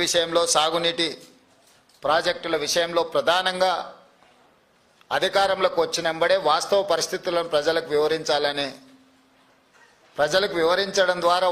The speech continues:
వాస్తవ పరిస్థితులను అంచనా వేసుకొని ప్రభుత్వాన్ని నడపాలన్న ఆలోచనతోని వివరించినాం. ఆ వివరాల ప్రకారము ఏడు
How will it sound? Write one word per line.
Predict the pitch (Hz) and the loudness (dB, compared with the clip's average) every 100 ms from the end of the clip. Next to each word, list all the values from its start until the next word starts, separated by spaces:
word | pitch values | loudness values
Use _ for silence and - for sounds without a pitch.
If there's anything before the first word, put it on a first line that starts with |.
| 160 | 2
వాస్తవ | 170 - 190 185 | 0 0 0 2
పరిస్థితులను | 156 - 196 190 185 185 190 165 - - _ - _ _ _ - _ | 0 0 -2 0 0 2 0 -2 -8 -20 _ -20 _ _ _ -20 _
అంచనా | 143 151 196 196 180 | -4 0 0 2 2
వేసుకొని | 175 - 170 175 170 | -2 -2 -2 -2 -2
ప్రభుత్వాన్ని | 143 170 175 160 151 | -2 0 0 0 0
నడపాలన్న | 151 156 160 151 147 147 | 0 0 0 0 2 2
ఆలోచనతోని | 175 175 165 156 151 151 135 | 2 0 -4 -2 -2 -2 -2
వివరించినాం. | 139 139 131 - - - _ _ _ _ _ _ _ _ _ _ _ _ _ _ | -2 -2 -6 -12 -16 -20 _ _ _ _ _ _ _ _ _ _ _ _ _ _
ఆ | 135 170 165 | 0 2 2
వివరాల | 170 185 196 190 | 2 2 2 2
ప్రకారము | 170 175 175 175 190 202 - - _ _ _ _ _ _ _ _ _ _ | 0 2 2 2 0 -2 -8 -20 _ _ _ _ _ _ _ _ _ _
ఏడు | 127 160 196 | -2 0 2